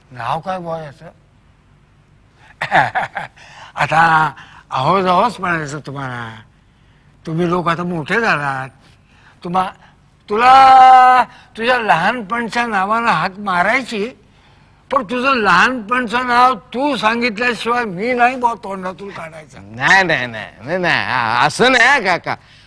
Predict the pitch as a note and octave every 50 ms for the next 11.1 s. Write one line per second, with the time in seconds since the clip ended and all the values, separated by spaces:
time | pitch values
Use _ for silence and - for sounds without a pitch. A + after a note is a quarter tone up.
0 | _ _ _ _ D#3+ F#3 G#3+ C4 C#4 C#4 C#4 C4+ C#4+ D4 C#4 - - - G#3 G#3
1 | G3+ G#3+ A3+ C4 C#4 - C4+ C4 C4+ C#4 C#4+ C#4 C#4 D4+ D4+ A#3 G3 A#3 G3+ F#3+
2 | F#3 F#3 F#3+ G3 G#3 A#3+ D4+ F4 F#4 F4+ E4 C#4+ A#3+ F#3+ - A3 C4+ C4 - A3
3 | D#3+ D3+ B2+ - A2 - - _ _ _ _ _ B2 A2 G#2+ A#2 C3+ E3 A3 A#3
4 | F#3+ _ _ _ - F#3+ F#3 D#3+ G#2+ - _ _ _ _ _ _ _ _ _ _
5 | _ _ _ _ _ _ _ _ _ _ _ _ _ _ _ _ _ _ _ -
6 | C3 - C#3 C3 B2 A2+ D#3+ F#3+ G3+ F#3+ F#3+ F3+ - F#3+ F#3+ G#3 G3+ F3 D#3 D3+
7 | D#3 F#3 G#3 - - - G#3+ G3+ G3+ G#3+ G3+ E3 E3+ C3+ - - C#3 C#3+ A#2+ -
8 | _ _ _ _ _ _ _ _ _ _ _ _ _ _ _ _ _ _ _ _
9 | - - _ G3+ G#3 A3+ A3+ A3 C4 B3+ A3+ - - - _ _ _ _ _ _
10 | _ _ - F#3+ F3 F#3+ A3 B3+ C4+ C4 C4 C4 B3+ B3 A#3+ A#3 A3 G#3+ G#3 G3+
11 | G#3 F3+